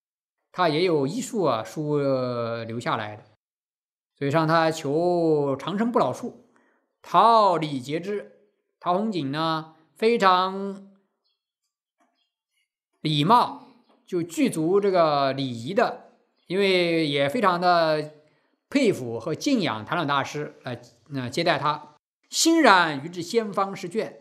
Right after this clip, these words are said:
这些道门呐，他一般东西不随便传的，欣然就是很，很喜欢的啊，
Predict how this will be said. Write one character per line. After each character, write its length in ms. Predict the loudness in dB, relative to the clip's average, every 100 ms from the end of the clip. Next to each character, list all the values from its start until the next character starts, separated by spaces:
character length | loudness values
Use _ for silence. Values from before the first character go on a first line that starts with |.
| _ _ _ _
这 140 | -6 0
些 840 | 4 4 4 2 0 -4 -10 -18 _ _ _
道 240 | 4 6
门 220 | 0 -4 -10
呐， 180 | -12
他 160 | -8 -6
一 60 | -2
般 240 | 0 0
东 100 | 0
西 80 | -2
不 140 | -2
随 140 | -4 0
便 160 | 0
传 320 | -2 -10 -8
的， 300 | -8 -8 -14 _ _ _ _ _ _ _ _ _ _ _
欣 340 | -2 2 4
然 220 | 4 4 4
就 80 |
是 160 | 0 0 -6 -20 _ _
很， 560 | _ -10 -8 -6 -6 -10 -8
很 240 | -2 -2
喜 240 | -2 -4
欢 300 | -2 0 2
的 320 | 2 0 -6 -20 _
啊， 560 | -6 -2 -2 -4 -10